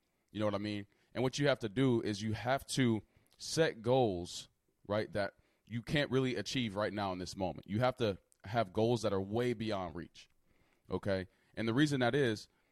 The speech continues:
is because it forces you to evolve. It forces you to, to go into something more, you know what I mean? Forces you to, to not just be okay with where you're at in life. And,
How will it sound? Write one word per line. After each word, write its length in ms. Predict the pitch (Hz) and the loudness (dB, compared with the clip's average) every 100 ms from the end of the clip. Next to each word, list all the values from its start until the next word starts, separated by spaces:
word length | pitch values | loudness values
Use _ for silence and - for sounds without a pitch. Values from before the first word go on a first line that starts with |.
| _ 120 | _ -4
is 100 | 107 | -2
because 300 | 110 120 - | 0 0 0
it 180 | 117 - | -2 4
forces 320 | 170 175 117 | 4 4 0
you 120 | 117 | 0
to 160 | 123 113 | 0 -2
evolve. 400 | 104 120 85 - | 2 2 2 -6
It 80 | - | 0
forces 320 | 139 139 110 | 2 2 0
you 100 | 113 | -2
to, 300 | - 107 95 _ _ _ _ _ _ _ _ _ - | 2 0 0 _ _ _ _ _ _ _ _ _ -4
to 80 | 123 | 6
go 200 | 139 147 | 6 6
into 100 | 123 | 2
something 380 | 131 117 110 | -2 -2 -2
more, 300 | 107 107 80 - - _ | -2 -2 -4 -10 -20 _
you 120 | 104 | -2
know 60 | 107 | 0
what 100 | 107 | 2
I 40 | |
mean? 280 | 104 110 117 _ _ _ - | 2 0 -2 _ _ _ -6
Forces 320 | 135 143 127 120 | 0 0 0 -4
you 80 | |
to, 340 | 120 123 113 104 - | 0 2 2 2 -4
to 120 | 117 | -2
not 260 | 123 113 | 0 0
just 240 | 101 110 - | -2 -6 -2
be 160 | 113 | 2
okay 320 | 104 - 113 104 | 2 0 -4 -4
with 160 | 92 | -4
where 140 | 95 98 | -2 -2
you're 220 | 87 85 | -2 -4
at 140 | 73 _ _ _ _ - | -6 _ _ _ _ -12
in 160 | 95 95 | -8 -4
life. 240 | 82 73 _ _ _ _ _ _ | -6 -6 _ _ _ _ _ _
And, 300 | 104 110 101 | -2 -2 -2